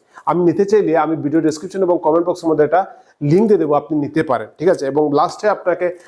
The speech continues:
আরও একটু এটা সম্পর্কে বলবো, ঠিক আছে? তার আগে আমরা বন্ধুরা যে জন্য এসেছেন ভিডিওটার জন্য, এটা আমি একা বুঝে। প্রথমে আপনার ভুল ধারণা দূর করি। এটা কি? তো আপনার কি মনে হয় যে আপনি মানে,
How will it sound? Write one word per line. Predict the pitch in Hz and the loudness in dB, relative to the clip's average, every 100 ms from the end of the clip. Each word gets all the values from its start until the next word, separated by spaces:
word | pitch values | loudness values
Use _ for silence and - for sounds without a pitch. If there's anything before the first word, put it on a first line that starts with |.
| - | -4
আরও | 165 208 | 0 0
একটু | 208 | 2
এটা | 185 180 | 2 2
সম্পর্কে | 160 156 160 160 | 0 -2 -2 0
বলবো, | 151 165 143 - - _ - | 0 0 -2 -6 -16 _ 0
ঠিক | 214 | 2
আছে? | 185 - - _ - | 0 -4 -18 _ -4
তার | 180 214 | -2 0
আগে | 214 | 0
আমরা | 190 185 180 | 2 0 0
বন্ধুরা | 139 160 185 226 | 0 0 2 2
যে | - 160 | 2 2
জন্য | 180 175 | 4 4
এসেছেন | 165 214 208 165 | 2 0 0 0
ভিডিওটার | 143 139 135 143 | -2 -2 0 -2
জন্য, | 135 139 | 0 0
এটা | 156 151 160 | 0 0 0
আমি | 147 | 0
একা | 139 139 131 - - | 0 -2 -4 -6 -8
বুঝে। | 131 113 101 _ - - - | -6 -6 -12 _ -20 -12 -4
প্রথমে | 226 285 277 | -2 2 2
আপনার | 226 190 202 160 | 2 -2 -2 0
ভুল | 151 180 | 0 0
ধারণা | 175 160 156 | 0 2 0
দূর | 131 135 | -2 -8
করি। | 131 113 - _ 151 | -10 -12 -14 _ -6
এটা | 190 | -4
কি? | 190 220 220 - - _ | -2 -4 -6 -16 -20 _
তো | - - | -4 -2
আপনার | 151 - 240 | -4 -2 -2
কি | 240 | 0
মনে | 220 165 156 | 0 2 0
হয় | 143 135 131 | 0 0 0
যে | 147 160 | -2 -2
আপনি | 156 160 180 359 - - 151 | -4 0 0 0 -8 -6 0
মানে, | 160 160 - | 2 2 0